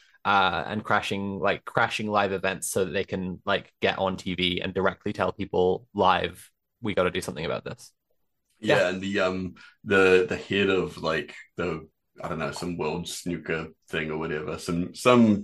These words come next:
Speaker 2: dude, Barry Hearn, old mate Barry, is, like, he's, like, trying to get people to, like, basically trying to start a lawsuit against a guy in particular, where it's like they're trying to get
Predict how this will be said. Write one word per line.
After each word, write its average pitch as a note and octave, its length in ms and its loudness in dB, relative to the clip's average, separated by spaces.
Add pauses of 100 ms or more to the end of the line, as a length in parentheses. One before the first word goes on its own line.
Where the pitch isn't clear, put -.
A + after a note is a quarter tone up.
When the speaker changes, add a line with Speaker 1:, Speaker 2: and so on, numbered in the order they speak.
(140)
Speaker 2:
dude, G#2 380 4
Barry F2 460 2
Hearn, E2+ 440 -4
old F#2 220 0
mate E2+ 220 0
Barry, D#2+ 400 2
is, - 300 -8
like, E2 320 0 (760)
he's, G2+ 320 4
like, F#2 340 4 (420)
trying G2+ 400 4
to F#2 540 0 (440)
get G#2+ 240 4
people G#2 280 0
to, G#2+ 160 -6
like, G#2+ 320 2
basically A2 380 4
trying G#2+ 260 0
to F#2 80 -2
start G2 240 4
a F#2 40 4
lawsuit F2+ 680 0
against F#2 340 -2
a G2 60 -2
guy F2 260 4
in F#2 80 0
particular, G2+ 640 2
where A2 140 2
it's F#2+ 120 -2
like F2 180 2
they're F2 100 -4
trying F2+ 500 0
to F2+ 320 2 (360)
get - 280 2